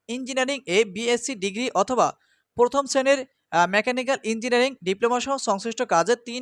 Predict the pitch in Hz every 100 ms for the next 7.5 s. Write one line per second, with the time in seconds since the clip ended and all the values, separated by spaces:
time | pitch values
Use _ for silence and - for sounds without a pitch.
0 | 226 220 254 262 - 180 226 247 269 _
1 | _ _ 180 202 262 208 190 226 240 220
2 | 214 233 240 - 180 202 220 247 254 180
3 | - 254 - 202 160 180 202 214 226 254
4 | 220 196 277 - _ - - 220 240 254
5 | 262 - 247 262 208 196 240 247 185 185
6 | 233 240 170 190 185 180 240 170 180 208
7 | 214 214 196 208